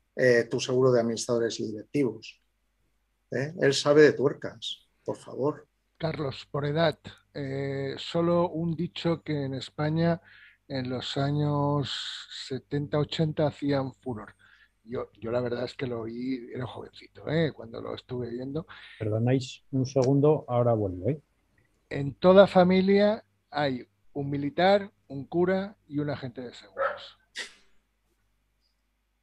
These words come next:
Speaker 2: Eso es lo que se decía en los años ochenta. O sea, puedes imaginarte, eh, el, el nivel.
Speaker 1: Bueno, yo recuerdo, yo recuerdo, pues, que mis padres compraron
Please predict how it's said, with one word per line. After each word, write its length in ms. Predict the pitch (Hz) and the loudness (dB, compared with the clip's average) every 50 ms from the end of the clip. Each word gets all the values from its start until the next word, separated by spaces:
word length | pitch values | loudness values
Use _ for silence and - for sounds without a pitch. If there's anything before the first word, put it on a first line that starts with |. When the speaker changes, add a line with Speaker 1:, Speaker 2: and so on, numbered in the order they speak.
| _ _ _ _ _ _ _ _ _ _ _ _ - | _ _ _ _ _ _ _ _ _ _ _ _ -10
Speaker 2:
Eso 380 | 180 190 202 196 - - 196 | -4 -2 -2 -2 0 -2 -2
es 60 | 185 185 | 0 0
lo 100 | 180 151 | 2 2
que 120 | 160 151 | 0 0
se 100 | - 160 | 0 0
decía 360 | 151 151 143 - 180 180 175 | 0 0 0 0 0 0 2
en 60 | 170 | 2
los 140 | 160 147 123 | 0 0 -2
años 280 | 143 147 143 143 120 120 | -2 -4 -4 -6 -8 -8
ochenta. 440 | 110 - - - - _ _ - _ | -12 -14 -16 -20 -20 _ _ -20 _
O 80 | - - | -12 -8
sea, 200 | - 135 120 110 | -6 -4 -4 -6
puedes 380 | - _ - 127 131 135 123 131 | -8 _ -8 -6 -4 -4 -4 -2
imaginarte, 840 | 135 - 120 127 - - 143 147 151 151 143 - - 156 156 165 - - - - - _ _ _ _ - | 0 0 0 -2 -2 -4 -2 -2 0 -2 -2 -2 -4 -4 -4 -6 -8 -16 -20 -20 -20 _ _ _ _ -10
eh, 640 | 139 127 123 117 113 113 110 110 107 104 104 101 _ _ _ _ _ _ _ | -8 -8 -8 -8 -10 -12 -14 -14 -16 -18 -20 -20 _ _ _ _ _ _ _
el, 240 | - 123 117 120 120 - | -18 -14 -14 -14 -12 -10
el 200 | 135 131 127 127 | -8 -8 -8 -6
nivel. 400 | 127 127 131 139 135 131 - - - - _ _ _ _ _ _ _ _ _ _ _ _ _ _ _ _ _ _ _ _ _ _ _ _ _ _ _ _ _ - | -6 -2 -2 -2 -2 -2 -4 -8 -14 -20 _ _ _ _ _ _ _ _ _ _ _ _ _ _ _ _ _ _ _ _ _ _ _ _ _ _ _ _ _ -4
Speaker 1:
Bueno, 200 | 123 123 127 123 | 0 2 4 6
yo 100 | 127 127 | 6 6
recuerdo, 600 | 131 127 131 135 135 131 135 135 139 147 - - | 4 4 4 6 6 8 8 8 8 8 6 4
yo 160 | - - - | 2 2 2
recuerdo, 560 | 120 131 120 - 143 139 131 135 143 143 143 - | 2 0 0 2 2 4 4 4 4 2 2 2
pues, 400 | 135 127 120 117 113 113 - - | 2 4 4 4 2 0 0 -4
que 100 | - 117 | -6 -8
mis 180 | 113 107 - | -8 -6 -2
padres 380 | - 131 131 131 135 135 127 - | 2 2 4 6 4 4 2 0
compraron 920 | - 135 120 120 113 - 135 127 131 127 123 127 127 123 123 131 131 127 | -2 -2 -2 -2 -2 0 2 4 4 6 6 6 4 4 2 0 -4 -10